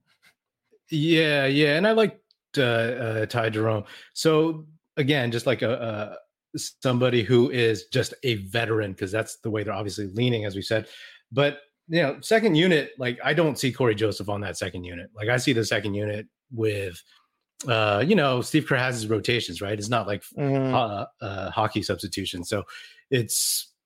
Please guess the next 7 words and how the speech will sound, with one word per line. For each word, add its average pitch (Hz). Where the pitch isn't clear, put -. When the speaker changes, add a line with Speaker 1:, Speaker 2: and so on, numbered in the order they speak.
Speaker 1:
Chris 139
Paul, 98
it's -
Saric, 110
it's 117
Kuminga, 123
Moody, 117